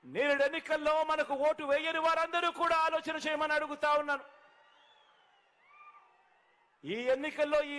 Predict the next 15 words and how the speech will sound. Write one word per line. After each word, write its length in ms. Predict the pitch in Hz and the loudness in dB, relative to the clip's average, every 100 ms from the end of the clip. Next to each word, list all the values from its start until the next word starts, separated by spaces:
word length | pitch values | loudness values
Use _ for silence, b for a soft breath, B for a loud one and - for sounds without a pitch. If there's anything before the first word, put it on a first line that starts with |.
| 277 | -2
వేసే 280 | 277 285 302 294 | -4 -4 -6 -6
ఈ 40 | 277 269 | -2 0
ఓటు 220 | 302 320 285 - - _ _ _ _ _ _ _ _ _ | 0 -2 -8 -10 -20 _ _ _ _ _ _ _ _ _
కేవలం 560 | - 214 285 285 277 262 240 254 | -2 2 4 2 2 0 0 -2
ఎమ్మెల్యేలను, 580 | 277 285 285 277 269 254 247 | 0 0 2 0 0 0 0
ఎంపీలను 420 | 262 262 277 269 269 254 | -2 -6 -6 -4 -2 -2
ఎన్నుకునే 380 | 262 262 262 247 | -2 -6 0 2
ఓటు 280 | 247 247 | 2 0
కాదు. 320 | 262 254 247 214 - - _ _ _ _ _ _ _ _ | -2 0 0 -2 -10 -20 _ _ _ _ _ _ _ _
ఈ 140 | 131 165 | -12 -8
ఓటుతో 560 | 165 185 233 254 240 262 285 - - - _ _ _ _ _ _ _ | -2 0 0 0 2 2 0 -6 -20 -20 _ _ _ _ _ _ _
మన 240 | 120 165 196 196 - | -10 -6 -4 -6 -6
తలరాతలు 680 | 175 214 240 254 262 240 226 240 - - _ _ _ _ | -4 0 0 0 2 4 4 2 -6 -20 _ _ _ _
మనమే 480 | 120 147 220 233 240 220 | -8 -4 -2 0 0 -2
రాసుకునే 720 | 175 180 226 277 254 262 | -2 -2 -2 -4 -4 -2